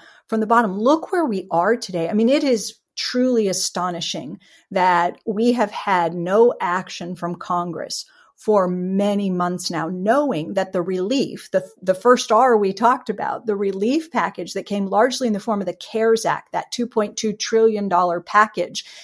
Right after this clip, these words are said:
that made it through both the House and the Senate, um, that almost all of that spending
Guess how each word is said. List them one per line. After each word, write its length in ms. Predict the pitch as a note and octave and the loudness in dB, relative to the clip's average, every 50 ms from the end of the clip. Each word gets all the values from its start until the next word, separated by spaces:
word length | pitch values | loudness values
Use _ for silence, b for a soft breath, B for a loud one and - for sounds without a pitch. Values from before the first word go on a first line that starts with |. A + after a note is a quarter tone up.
| B B B | B B B
that 160 | G#3 G3 F#3+ | 0 2 4
made 200 | G#3+ A3 A#3 A#3 | 8 8 10 10
it 160 | G#3+ - - | 8 4 2
through 140 | - G#3+ G3 | -2 -4 -2
both 320 | G3 G3 F#3+ F#3+ F#3 F#3 - | 0 2 2 2 2 0 -4
the 80 | F#3+ | -2
House 320 | F3 G#3 G#3 A3+ A3 - - | 2 4 2 2 2 -4 -6
and 100 | F#3+ F3 | -6 -6
the 60 | F3+ | -6
Senate, 580 | - - - - B3 A#3+ D#3+ D#3+ - - - B B B B B B B B B | -8 -6 -2 0 0 0 0 -2 -4 -4 -6 B B B B B B B B B
um, 480 | G#3+ G3+ G3 F3+ F3 E3+ E3+ F3 - _ _ - | 0 2 2 2 0 -2 -2 -6 -10 _ _ 0
that 220 | A3 A3 G#3 - - _ _ _ - | 2 2 2 2 -2 _ _ _ 4
almost 480 | A#3+ B3+ C4+ C#4+ C4+ C4 B3+ B3+ - - | 6 6 8 6 6 4 0 0 -4 -2
all 260 | - G#3+ A3 A3+ A3 A3 | 2 4 6 6 6 4
of 80 | G3 | 2
that 200 | G#3 F3+ - - | 0 -2 -2 -4
spending 640 | - - - A3 G#3 G#3 E3+ D3 D3 D#3+ E3 - | -6 -4 -2 -2 -2 -2 -2 -4 -6 -8 -12 -16